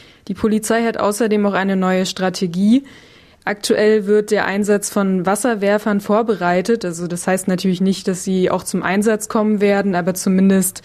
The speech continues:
ähm, denkt man an diese Option. Und, ähm, Polizeisprecher Olaf Hoppe hat der L V Z gesagt, das Geschehen befindet sich noch in der Nachbereitung,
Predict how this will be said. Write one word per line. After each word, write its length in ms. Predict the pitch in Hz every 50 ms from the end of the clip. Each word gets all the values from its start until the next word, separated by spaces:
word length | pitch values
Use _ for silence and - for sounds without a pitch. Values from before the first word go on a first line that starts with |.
| - - - - - - _ -
ähm, 220 | 175 180 180 180
denkt 260 | 165 190 190 214 -
man 160 | 247 240 226 214
an 120 | 220 220
diese 280 | 214 220 220 208 208 -
Option. 640 | 220 208 - - - - 214 208 208 214 226 226 208
Und, 400 | - 185 185 185 185 180 180 -
ähm, 280 | - 185 185 185 180
Polizeisprecher 920 | 180 - 196 190 190 - - 202 190 202 - - - 208 208 - 214 190
Olaf 340 | - 202 190 185 180 180 -
Hoppe 260 | 202 196 - 233 208
hat 140 | 190 196 -
der 120 | - 180 -
L 100 | 190 185
V 180 | - 196 185
Z 300 | 180 - - 190 185 -
gesagt, 580 | - 214 185 175 190 190 185 190 196 - - - - - - - - - -
das 180 | - 190 190 -
Geschehen 380 | - 202 - - 240 254 269 262
befindet 480 | 233 226 226 - 233 233 247 240 240
sich 160 | - 208 208
noch 160 | 208 202 202 196
in 100 | 190 185
der 120 | 190 175
Nachbereitung, 920 | 175 165 165 214 247 - - 220 185 165 170 170 175 175 - 226 233 247